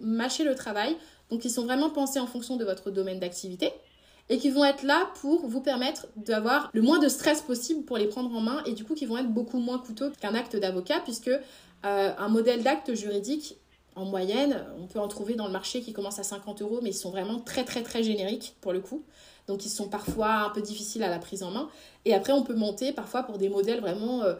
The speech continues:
plus, euh, fournis, comme sur la sous-traitance, notamment à des modèles à trois cents euros. Donc, en général, ça convient quand même moins cher qu'un document à huit cents euros d'avocat. Mais la contrepartie, c'est quoi ? C'est qu'il faut mettre la main dedans. <laughs> Pour ceux qui aiment pas faire ça,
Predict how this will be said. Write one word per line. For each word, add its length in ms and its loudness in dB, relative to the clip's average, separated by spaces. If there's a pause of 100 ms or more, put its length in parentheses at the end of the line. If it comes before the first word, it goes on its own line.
plus, 320 -2
euh, 340 4
fournis, 580 4
comme 160 -2
sur 180 -8
la 100 -4
sous-traitance, 560 -4
notamment 340 -2
à 60 -2
des 100 0
modèles 240 -2
à 100 -4
trois 320 -4
cents 180 -2
euros. 260 0 (440)
Donc, 160 -2
en 120 0
général, 440 2
ça 140 -2
convient 260 -2
quand 160 -2
même 340 -2
moins 240 -4
cher 360 -4
qu'un 240 -2
document 420 -4
à 80 0
huit 100 -4
cents 180 -4
euros 200 -2
d'avocat. 360 -4 (440)
Mais 80 8
la 100 10
contrepartie, 500 2
c'est 140 0
quoi ? 220 -2
C'est 180 -6
qu'il 140 -4
faut 80 4
mettre 160 2
la 100 2
main 140 4
dedans. 260 2 (180)
<laughs> 440 -2
Pour 80 -6
ceux 140 4
qui 120 2
aiment 140 4
pas 120 2
faire 200 -4
ça, 320 2